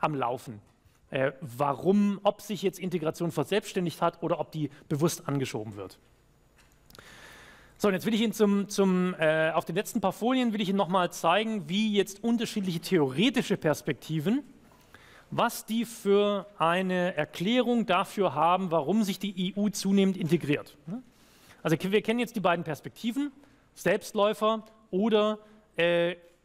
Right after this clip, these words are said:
die, oder bewusst von den Regierungen angeschoben.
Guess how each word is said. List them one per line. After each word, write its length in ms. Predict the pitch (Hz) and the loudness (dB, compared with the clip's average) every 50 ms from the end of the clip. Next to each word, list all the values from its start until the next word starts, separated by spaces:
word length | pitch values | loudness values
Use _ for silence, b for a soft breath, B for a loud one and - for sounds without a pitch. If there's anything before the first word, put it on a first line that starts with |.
| - 143 - | -20 -10 -6
die, 280 | - 196 190 190 190 185 - | -2 -2 0 0 -2 -2 -2
oder 160 | 185 175 175 | 0 0 0
bewusst 380 | 143 139 143 151 233 - - - | 0 -2 0 0 0 0 0 -2
von 140 | - 220 202 | 0 2 2
den 80 | 185 | 4
Regierungen 520 | 170 160 156 139 160 190 170 156 143 139 147 | 4 2 2 2 2 2 2 2 0 -2 -2
angeschoben. 680 | 135 156 160 160 151 - - 180 196 208 262 285 285 | -2 0 0 0 0 2 2 4 4 4 2 0 -2